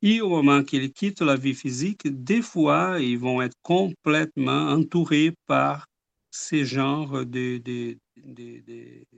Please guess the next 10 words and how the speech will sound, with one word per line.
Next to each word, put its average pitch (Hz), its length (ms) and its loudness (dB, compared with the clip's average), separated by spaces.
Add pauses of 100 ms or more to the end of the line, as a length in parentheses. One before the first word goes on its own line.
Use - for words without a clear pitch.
(140)
d'obsessions. 135 840 -6 (1040)
Et 135 1000 2 (580)
quelques-uns 160 600 6
peuvent 151 400 6
passer 156 400 2
des 147 320 4
années 151 300 4
dans 127 200 -2
cette 123 300 -6
condition. 127 760 -4